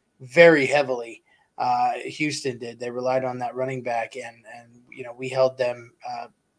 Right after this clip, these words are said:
to pretty, pretty minimal yards for the most part. But,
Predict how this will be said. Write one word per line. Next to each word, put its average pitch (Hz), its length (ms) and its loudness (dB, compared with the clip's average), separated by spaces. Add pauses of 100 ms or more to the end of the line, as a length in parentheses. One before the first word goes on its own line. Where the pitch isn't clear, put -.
(180)
to 127 560 -4 (140)
pretty, 220 560 -6
pretty 175 360 -10
minimal 165 400 -2
yards 147 480 4
for 135 140 -4
the 131 80 0
most 196 300 0
part. 117 260 -6
But, 123 260 -6